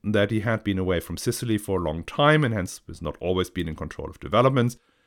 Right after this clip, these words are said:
but that he would reverse all disputed acts and offer compensation. He promises everlasting obedience to the church and repentance for his sins. Now,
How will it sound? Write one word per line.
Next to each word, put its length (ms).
but 120
that 140
he 60
would 140
reverse 380
all 260
disputed 520
acts 460
and 320
offer 240
compensation. 720
He 80
promises 560
everlasting 560
obedience 400
to 80
the 80
church 480
and 320
repentance 540
for 140
his 100
sins. 560
Now, 220